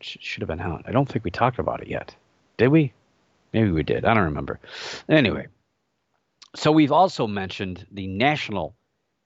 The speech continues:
U F O Reporting Center statistics, probably the smallest U F O organization in the world. It's two people, basically, uh, the, uh,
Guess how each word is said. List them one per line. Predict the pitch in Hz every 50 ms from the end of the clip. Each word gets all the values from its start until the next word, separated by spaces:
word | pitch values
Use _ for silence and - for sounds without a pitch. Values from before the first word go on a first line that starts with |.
| _ _ -
U | 107 104 107 101
F | 90 - -
O | 90 85
Reporting | 87 87 80 - - 98 87 85 78 -
Center | - - 92 87 87 82 85 - _ _ _ _ _ _ _ _ _ _ _ _
statistics, | - - - 107 98 - - 98 87 - 87 80 -
probably | - - 139 151 147 110
the | 101 98 87
smallest | - - - - - 82 120 143 143 107 82 73 - - - - - _ _ _ _ _ _ _ _ _ _ _ _ _ _ _ _ _ _ -
U | 104 92 98 101
F | 90 - -
O | 85
organization | 82 78 98 92 82 85 85 82 - 90 85 - - - 85 80 -
in | - 87
the | 82 82
world. | - 90 85 101 127 131
It's | - -
two | - - 147 143
people, | - 127 127 120 - 76 69 98 - _ _ _ _ _ _ _ _ _ _ _ _ _ _ _ _ _ _ _ _ _ _ _ _ _ _ _ _ -
basically, | 87 85 - - 92 - - 85 117 131 - _ _ _ _ - _ _ _ _ _ _ _ _ _ -
uh, | 90 87 90 87 87
the, | 85 87 90 87 87 85 80
uh, | 80 76 73